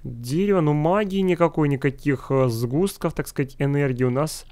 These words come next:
не на-, ох ты, магия плюс, э, это самое у нас тут еще нашлось. Офигеть, классно, повезло мне сегодня.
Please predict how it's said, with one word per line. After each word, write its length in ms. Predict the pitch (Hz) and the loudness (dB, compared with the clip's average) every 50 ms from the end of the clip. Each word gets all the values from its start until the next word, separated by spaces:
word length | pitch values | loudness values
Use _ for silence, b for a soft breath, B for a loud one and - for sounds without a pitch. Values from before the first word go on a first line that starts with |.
| b b b b b b b b b b b b b b - - | b b b b b b b b b b b b b b -10 -6
не 180 | 127 131 147 | -4 -2 -2
на-, 80 | 151 156 | -2 2
ох 300 | - 175 180 170 143 - | 4 6 6 6 6 4
ты, 180 | - - 139 131 | 0 -2 -2 0
магия 540 | 131 135 160 190 214 220 202 175 180 180 170 | 2 2 4 4 4 2 2 2 2 2 2
плюс, 520 | - 170 160 165 165 151 - - - - 139 | 2 0 2 2 2 2 0 -4 -6 -4 -2
э, 540 | 139 143 143 143 143 139 139 139 139 139 139 | 0 2 2 4 4 4 4 4 4 2 2
это 140 | 135 - 143 | 0 -2 -4
самое 500 | 131 - - 156 151 147 135 123 120 117 | -6 -4 0 2 4 4 4 2 2 0
у 20 | |
нас 140 | 113 113 110 - | -2 -4 -4 -6
тут 100 | 117 120 | -6 -6
еще 180 | 110 - - 120 | -6 -4 -4 -4
нашлось. 460 | 120 117 - - - 123 113 - - | -2 -4 -4 -6 -6 -6 -6 -4 -4
Офигеть, 440 | 143 - - 185 175 156 135 - - | -4 -4 -4 -6 -4 -4 -4 -4 -4
классно, 500 | - 147 165 156 151 143 - 165 156 156 | -4 0 0 0 0 0 -4 -8 -10 -8
повезло 400 | - 139 127 127 127 120 123 120 | -6 -4 -2 -2 -2 -2 -2 -2
мне 140 | 117 120 123 | -4 -4 -4
сегодня. 360 | - - 156 156 175 180 175 | -6 -6 -4 -4 -4 -6 -6